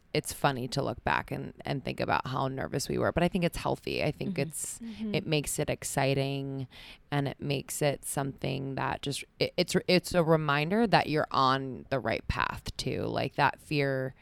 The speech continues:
Speaker 1: if it was so easy and we're like, "Yes, real chill,"
Speaker 3: <laughs> Mm-hmm.
Speaker 1: I'd be a little
Speaker 3: Yeah.
Speaker 1: worried.
Speaker 2: Mm-hmm.
Speaker 1: You know, it gets boring.
Speaker 2: Yeah.
Speaker 3: Yeah.
Speaker 1: But
Speaker 3: It's like
Speaker 1: when
Speaker 3: you
Speaker 1: the fear,
Speaker 3: care.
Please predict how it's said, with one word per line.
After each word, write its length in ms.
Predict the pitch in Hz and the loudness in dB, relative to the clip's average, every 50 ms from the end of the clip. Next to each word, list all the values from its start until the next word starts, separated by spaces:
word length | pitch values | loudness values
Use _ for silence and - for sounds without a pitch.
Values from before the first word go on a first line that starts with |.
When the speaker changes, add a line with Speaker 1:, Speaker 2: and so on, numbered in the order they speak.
| - _ - | -20 _ -2
Speaker 1:
if 100 | - 196 | 4 6
it 60 | 202 | 8
was 140 | 208 196 - | 8 8 8
so 340 | - - - 143 143 151 | 6 4 6 6 6 4
easy 400 | - 80 143 143 139 135 151 165 | 4 2 0 0 0 0 0 0
and 100 | 170 165 | 0 2
we're 100 | 165 160 | 0 0
like, 220 | 156 147 139 - - | 0 -2 -4 -6 -8
"Yes, 500 | 156 147 135 156 156 - - - - - - - - | -8 -8 -6 -8 -8 -10 -12 -20 -20 -20 -14 -4 2
real 220 | 135 131 113 101 | 4 6 4 4
chill," 600 | - - 226 - - 123 110 113 135 160 185 190 | 4 2 0 2 4 4 4 6 6 4 4 2
Speaker 3:
<laughs> 40 | - | 0
Mm-hmm. 340 | 240 214 214 233 214 196 202 - - - - - - - | -2 -2 -2 -2 -2 -2 -4 -6 -10 -18 -20 -20 -14 -10
Speaker 1:
I'd 80 | - 185 | -6 -2
be 60 | - | 0
a 80 | 175 156 | 0 0
little 200 | 139 71 73 76 | 0 0 -2 -2
Speaker 3:
Yeah. 40 | - 50 50 | -2 -2 -2
Speaker 1:
worried. 280 | 52 52 52 50 - - | -2 -2 -4 -6 -6 -4
Speaker 2:
Mm-hmm. 340 | - 214 208 180 190 185 170 | -2 -2 -2 0 -2 -4 -2
Speaker 1:
You 140 | - 147 147 | 0 0 2
know, 120 | 135 123 | 2 2
it 60 | - | 2
gets 120 | 165 160 - | 0 -2 -2
boring. 720 | 151 135 - 143 127 139 147 80 60 50 50 55 67 85 147 | -2 -4 0 2 4 4 4 4 2 -2 -4 -6 -8 -10 -8
Speaker 2:
Yeah. 280 | 143 185 175 156 - - | -6 -6 -6 -6 -6 -6
Speaker 3:
Yeah. 180 | 247 220 - - | -6 -6 -4 4
Speaker 1:
But 100 | - 160 | 6 8
Speaker 3:
It's 60 | 151 - | 8 8
like 40 | - | 8
Speaker 1:
when 120 | 160 160 | 6 6
Speaker 3:
you 100 | 160 160 | 6 4
Speaker 1:
the 60 | - | 4
fear, 140 | - 165 151 | 4 4 4
Speaker 3:
care. 320 | 147 147 147 147 139 - | 4 4 0 -4 -6 -8